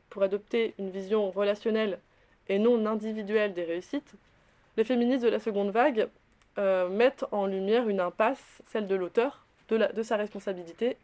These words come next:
et de ses droits. L'auteur a lui-même été au cœur des discussions sur l'architecture depuis la réforme de mai soixante-huit,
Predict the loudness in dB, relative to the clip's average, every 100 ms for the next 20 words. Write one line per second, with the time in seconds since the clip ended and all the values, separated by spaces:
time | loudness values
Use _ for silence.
0 | -6 -4 -2 -4 -4 -6 -12 _ _ _
1 | _ _ _ _ _ _ _ _ _ 0
2 | 2 6 4 6 4 4 4 2 0 0
3 | 2 2 2 -2 -2 -4 -12 -12 -6 -4
4 | -2 -4 -4 -10 -6 -6 -6 -4 -2 -2
5 | -2 -4 -2 -4 -4 -6 -8 -8 -8 -8
6 | -14